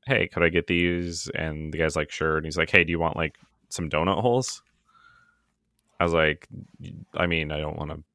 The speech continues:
pay money for other food, <laughs> you know, <laughs> like,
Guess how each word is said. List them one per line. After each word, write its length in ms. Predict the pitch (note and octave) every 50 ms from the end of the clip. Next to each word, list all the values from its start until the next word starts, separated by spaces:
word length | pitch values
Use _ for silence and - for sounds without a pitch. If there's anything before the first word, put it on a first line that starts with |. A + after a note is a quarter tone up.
| _
pay 200 | - - D#2+ D#2
money 500 | D2+ D2+ D#2 D#2 F2+ F#2 F2 E2 D#2 D2 - _ _ _ _ _ _ _ _ _
for 360 | - - D#2 D#2 D#2 D2+ - -
other 300 | - F#2 F2+ G2+ F#2+ E2+
food, 380 | - - D#2+ D2+ E2 E2 - - _ -
<laughs> 160 | G#2+ - -
you 120 | G#2 G2+
know, 80 | G2+ G#2+
<laughs> 60 | A2+
like, 280 | E3 D3 C3+ F3 C#3